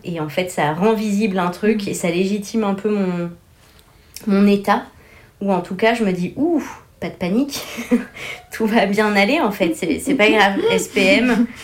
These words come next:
prends du recul, meuf, ça va aller, voilà. Oui, bah, c'est ça, c'est que c'est, euh, c'est un cercle qui est dessiné avec, euh, la période des règles en rouge, selon ce que t'as noté. Euh,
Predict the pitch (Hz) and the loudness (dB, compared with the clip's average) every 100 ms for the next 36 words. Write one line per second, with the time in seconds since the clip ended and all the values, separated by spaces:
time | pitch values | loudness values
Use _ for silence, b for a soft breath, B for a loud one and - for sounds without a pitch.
0 | 240 233 240 240 226 - 233 277 233 233 | 0 2 4 2 0 0 2 4 2 2
1 | - 226 208 214 202 196 - _ - 175 | 0 2 2 2 0 -2 -8 _ -8 -6
2 | 175 - B B B B B B B B | -6 -10 B B B B B B B B
3 | - 220 254 220 180 190 190 220 233 214 | -2 2 4 4 2 2 0 0 0 0
4 | 202 190 160 165 - 196 185 170 160 156 | -2 -2 -2 -2 -2 0 2 2 2 2
5 | 151 147 - 190 175 - 226 226 - 190 | 2 0 2 2 2 2 2 0 0 -2
6 | 185 202 180 185 - 185 196 226 196 170 | 0 0 2 0 -2 0 2 4 2 0
7 | 175 180 156 165 B B B _ 190 196 | -4 -4 -4 -6 B B B _ 2 2
8 | 202 196 196 196 190 196 208 196 190 180 | 4 4 4 4 4 4 4 4 2 2
9 | 170 196 262 202 180 - _ _ _ - | 4 4 4 2 0 -8 _ _ _ -20
10 | - - - 185 180 185 190 185 175 180 | -20 -20 -4 0 0 0 0 2 2 2
11 | 175 196 262 - b b b b b b | 0 -2 -2 -6 b b b b b b
12 | b b b _ _ - 185 175 170 165 | b b b _ _ 0 2 2 2 0
13 | 165 165 175 | -2 -2 -2